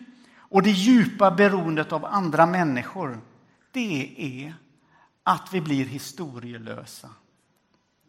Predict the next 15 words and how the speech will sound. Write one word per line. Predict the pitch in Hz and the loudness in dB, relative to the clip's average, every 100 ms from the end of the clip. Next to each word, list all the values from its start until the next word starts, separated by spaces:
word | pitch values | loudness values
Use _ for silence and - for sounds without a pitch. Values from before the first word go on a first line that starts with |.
| _ _ - | _ _ -4
Att | 190 190 | -2 0
vi | 214 | -2
förlorar | - 220 214 208 220 247 214 226 208 190 185 185 - - | -2 2 4 4 0 -2 -6 -6 2 4 2 0 -12 -14
vårt | 151 185 - | -4 -4 -4
sammanhang | - - 220 165 131 123 127 131 143 123 120 - _ _ _ _ _ | -6 -2 -2 0 0 0 0 -4 -8 -8 -14 -18 _ _ _ _ _
och | - 165 | -4 0
våra | 180 170 160 165 | 2 6 4 4
rötter. | 135 - - - 120 117 120 _ _ _ _ _ _ _ _ _ _ _ _ _ _ _ | -4 -6 -20 -14 -12 -12 -18 _ _ _ _ _ _ _ _ _ _ _ _ _ _ _
Därför | 143 254 269 247 - 220 165 147 - _ _ _ _ _ - | 0 4 4 2 -2 -4 -4 -4 -16 _ _ _ _ _ 2
är | 139 131 143 - | 4 4 2 -4
individualismen | 151 151 143 139 143 147 147 160 - - 143 147 | -12 -10 -6 -6 -2 -4 -4 -10 -14 -16 -16 -18
så | 135 | -20
farlig | - - 247 156 120 135 202 | -20 -18 -14 -12 -12 -14 -10
för | 147 120 | -10 -10
oss. | 120 - - | -14 -20 -20